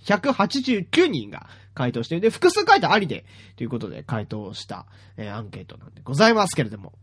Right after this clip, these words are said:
まあ、ランキングにすると、迷惑、列車内で迷惑だなぁと感じる五位。第五位、床への座り込み。これはね、俺見たことない。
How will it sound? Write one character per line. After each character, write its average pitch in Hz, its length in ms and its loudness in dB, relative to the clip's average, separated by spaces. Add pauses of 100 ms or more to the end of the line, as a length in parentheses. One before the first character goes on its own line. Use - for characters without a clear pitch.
(500)
ま 151 80 0
あ、 160 40 6
ラ 214 100 8
ン 247 100 2
キ 247 140 2
ン 247 60 -2
グ 233 80 2
に 233 120 2
す 226 80 4
る 240 100 6
と、 247 180 8
迷 196 200 6
惑、 156 360 2
列 165 220 4
車 226 100 8
内 170 160 4
で 120 100 0
迷 247 140 4
惑 254 140 4
だ 226 100 4
な 320 200 10
ぁ - 40 6
と - 60 -10
感 127 140 -8
じ 117 80 -8
る 113 80 -10
五 101 120 -10
位。 - 60 -20 (180)
第 233 240 8
五 135 180 0
位、 71 120 -12 (200)
床 147 420 6
へ 240 40 2
の 139 100 -2
座 113 200 -2
り 110 80 -8
込 110 100 -10
み。 98 140 -12 (480)
こ 160 260 6
れ 262 80 12
は 392 80 10 (320)
ね、 294 60 8
俺 202 200 6
見 240 220 0
た - 140 8
こ 175 120 0
と 135 140 -2
な 165 340 4
い。 - 120 -16